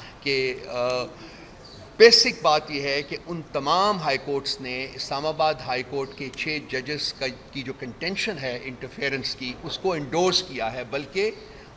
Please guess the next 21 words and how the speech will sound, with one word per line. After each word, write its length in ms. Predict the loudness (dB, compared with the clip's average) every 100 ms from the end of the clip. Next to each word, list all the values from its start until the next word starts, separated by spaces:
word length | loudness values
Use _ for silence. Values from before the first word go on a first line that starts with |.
| -2
उससे 240 | 2 4
भी 140 | 2 -2
आगे 280 | -4 -4
गए 160 | -10 -14 -18 -20 -20 -20 -20 -20 -12
कि 60 | -10
इंटरफेरेंस 840 | -6 -6 -6 -4 -2 -2 -4 -8 -14 -4
हो 140 | 0
रही 280 | 2 0 -2
है, 360 | -2 -4 -6 -14 -20 -20 -18 0
और 380 | 4 4 2 -6
interference 760 | -10 -10 -4 0 0 -2 -8 -14 -18 4
बाहर 280 | 8 8 6
के 160 | 2
इदारों 360 | -2 2 2 2
की 160 | -4 -6
तरफ 280 | -4 -6
से 120 | -6 -10
हो 180 | -10 -12
रही 80 | -16
है। 120 | -18 -20 -20 -20 -20 -20 -20 -20 -20 -20 -20 -20 -12 -2
तो 280 | 0 0